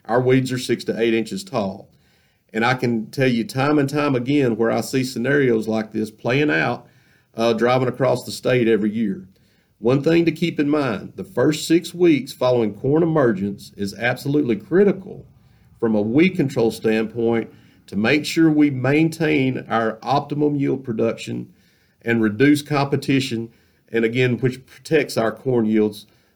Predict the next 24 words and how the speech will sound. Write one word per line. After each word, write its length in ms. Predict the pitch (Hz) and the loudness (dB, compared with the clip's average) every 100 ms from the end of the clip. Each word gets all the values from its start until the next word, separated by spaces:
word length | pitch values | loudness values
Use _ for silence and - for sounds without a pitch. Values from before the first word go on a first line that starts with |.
| - | -6
uh, 420 | 113 110 104 101 95 - | 0 2 2 0 -4 -4
from 320 | 127 117 107 | 0 0 2
weed 460 | 117 127 120 107 _ _ _ _ _ - | 2 0 -4 -10 _ _ _ _ _ -6
competition 720 | 117 110 98 120 113 107 107 | -4 -4 -4 -2 -2 -2 0
or, 480 | 101 101 98 - 98 | 0 0 -2 -2 -2
uh, 280 | 98 95 | 0 0
interference. 880 | 92 113 98 107 101 82 - - _ _ _ _ _ _ _ _ _ _ _ _ _ _ | -2 -2 -2 -2 -2 -4 -12 -20 _ _ _ _ _ _ _ _ _ _ _ _ _ _
So 140 | - | -2
most 240 | 156 208 202 | 4 4 4
growers 320 | 165 170 151 | 4 6 4
I 120 | 143 | 0
talk 340 | 135 143 147 143 | 0 -2 -2 -2
to 180 | 120 | -2
want 180 | 120 123 | 0 -2
to 60 | 120 | -2
accomplish 460 | - 143 143 117 | -4 -6 -4 -4
their 140 | - 110 | -4 -6
corn 340 | - 139 123 | 0 0 2
weed 160 | 131 135 | 2 0
control 320 | 120 - 110 | -4 0 -2
programs 500 | 110 117 117 117 110 | 2 2 4 2 0
in 180 | 113 117 | -2 0
one 200 | 120 117 | 0 0
shot 420 | - 101 92 | -2 -4 -6